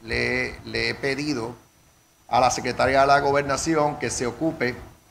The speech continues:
de circularlas para comentarios, eh,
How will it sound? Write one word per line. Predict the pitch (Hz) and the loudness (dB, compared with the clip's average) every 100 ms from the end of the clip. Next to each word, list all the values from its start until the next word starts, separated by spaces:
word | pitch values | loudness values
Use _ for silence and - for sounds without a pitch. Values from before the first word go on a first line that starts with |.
| _ _ 120 113 | _ _ -10 0
de | 139 147 147 - | 2 4 2 -2
circularlas | - - 180 170 165 165 160 165 156 139 - | -4 2 4 4 2 8 10 10 10 4 4
para | 135 139 147 | 6 6 4
comentarios, | 160 156 151 - 156 156 139 127 123 - - - | 0 -2 -2 6 8 8 4 -2 -4 -8 -10 -4
eh, | 131 123 123 | -2 0 -2